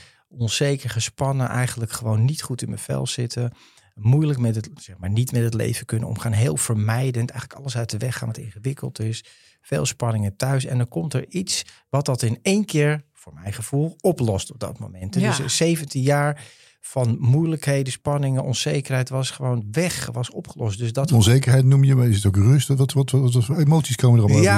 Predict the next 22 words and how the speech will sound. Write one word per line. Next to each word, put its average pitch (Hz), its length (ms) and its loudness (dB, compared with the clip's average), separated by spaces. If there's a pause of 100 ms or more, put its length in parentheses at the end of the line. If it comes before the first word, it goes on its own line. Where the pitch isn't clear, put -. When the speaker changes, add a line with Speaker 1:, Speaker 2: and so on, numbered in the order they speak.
Speaker 1:
Ja, 95 120 6
Speaker 3:
heen? 92 160 4
Speaker 1:
een - 60 -8
enorme 151 580 2
rust. 175 420 -2
Inderdaad, 151 500 -4
een 151 60 -8
soort, 139 440 -4 (100)
ik - 140 -18
zeg - 180 -6
altijd 135 400 -6
van, 131 280 -6
en - 120 -14
dit 98 140 -10
is - 80 -14
geen 123 160 -2
reclame, 151 500 -2
zeg 139 160 -4
ik - 80 -16
er - 60 -10
altijd - 220 -8
bij. 101 120 -2